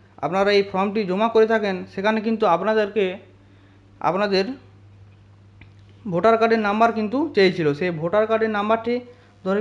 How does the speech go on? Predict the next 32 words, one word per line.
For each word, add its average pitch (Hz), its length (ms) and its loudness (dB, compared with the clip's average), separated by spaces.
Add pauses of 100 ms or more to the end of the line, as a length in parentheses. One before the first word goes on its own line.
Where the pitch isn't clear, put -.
কিন্তু 226 160 0 (100)
আপনাকে 214 280 -2
এখানে 220 220 -2 (1700)
সার্চ 220 260 4
করতে 190 200 0
হবে। 156 200 2
তো 160 40 0 (100)
ভোটার 202 260 2
কার্ডের 220 260 0
নাম্বারটি 220 340 0 (100)
লেখার 214 280 0
পরে 214 160 2 (160)
আপনি 202 220 -4
এই 190 140 -4
সার্চ 202 280 -2
বোতামে 220 300 -2 (120)
ক্লিক 226 240 -6
করবেন। 226 260 4 (1700)
তারপর 196 280 2 (100)
যদি 208 240 0
সেই 202 220 4
লিস্টে 233 280 -2 (100)
আপনার 196 220 -2 (120)
নাম 190 100 6 (300)
এসে 240 200 0
থাকে 226 180 2 (100)
তাহলে 190 220 4 (120)
অবশ্যই 214 400 2
আপনার 214 280 -4
নাম 214 120 0 (420)
কিন্তু 202 200 -2 (120)
শো 226 80 4